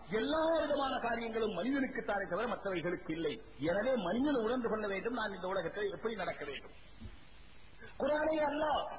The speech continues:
நூற்றுக்கணக்கான இடங்களிலே இந்த நீதியைத்தான் சொல்லி இருக்கிறான். அல்லாஹ் எதுவெல்லாம் சொல்லி இருக்கிறானோ அது நீதி. அல்லாஹ் சொன்னபடி நடப்பதற்கு பெயர் நீதி. தெளிவாகவே சில இடத்திலே அல்லாஹ் சொல்லி இருக்கிறான், "இன்னல்லாஹ யஅமுருக்கும்", "இன்னல்லாஹ யஅமுருக்கும்", அல்லாஹ்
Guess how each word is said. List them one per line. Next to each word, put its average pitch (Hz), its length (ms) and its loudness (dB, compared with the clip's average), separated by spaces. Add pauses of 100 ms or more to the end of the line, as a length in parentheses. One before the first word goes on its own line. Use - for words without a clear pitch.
(200)
நூற்றுக்கணக்கான 330 1080 2
இடங்களிலே 285 520 2
இந்த 262 160 0
நீதியைத்தான் 254 640 0
சொல்லி 208 180 -4
இருக்கிறான். 170 460 -2 (240)
அல்லாஹ் 262 340 2
எதுவெல்லாம் 277 560 4
சொல்லி 330 200 2
இருக்கிறானோ 285 540 2
அது 240 160 0
நீதி. 262 300 0 (300)
அல்லாஹ் 214 260 0
சொன்னபடி 180 360 -2
நடப்பதற்கு 175 560 -2
பெயர் 156 240 -4
நீதி. 170 280 -2 (280)
தெளிவாகவே 320 640 2
சில 285 200 0
இடத்திலே 269 300 0
அல்லாஹ் 233 260 -4
சொல்லி 202 160 -4
இருக்கிறான், 202 480 0 (200)
"இன்னல்லாஹ 269 580 2
யஅமுருக்கும்", 285 640 2 (1500)
"இன்னல்லாஹ 262 520 2
யஅமுருக்கும்", 262 640 2 (380)
அல்லாஹ் 302 300 4